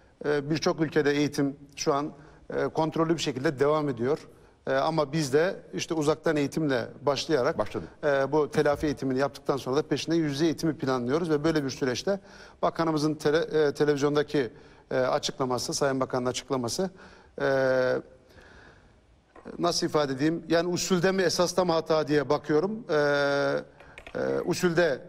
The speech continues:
Speaker 1: e, bir hata görüyorum. Esasta, e, sizin de ifade etmeye çalıştığınız gibi aslında yani merkezi bütçedeki paydan ve eğitim bütçesi içerisinde de,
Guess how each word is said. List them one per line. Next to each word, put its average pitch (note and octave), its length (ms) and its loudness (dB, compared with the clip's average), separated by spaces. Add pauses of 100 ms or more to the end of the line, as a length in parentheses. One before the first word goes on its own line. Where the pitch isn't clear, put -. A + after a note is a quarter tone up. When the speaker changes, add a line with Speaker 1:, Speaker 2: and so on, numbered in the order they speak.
(140)
Speaker 1:
e, C3+ 220 0
bir C3 340 -2
hata C#3 340 0
görüyorum. C#3+ 340 2
Esasta, D3 580 0 (200)
e, B2+ 380 0 (340)
sizin C#3+ 360 -2
de C3+ 100 2
ifade C3+ 300 0
etmeye C3 240 -2
çalıştığınız C3 580 -2
gibi D#3 260 -2 (380)
aslında D#3+ 560 0 (380)
yani D3 180 0
merkezi D#3 520 0
bütçedeki D3 720 0 (340)
paydan D3+ 440 2
ve D3+ 80 4
eğitim D3 400 0
bütçesi C#3 360 -2
içerisinde D3 500 0
de, E3+ 240 2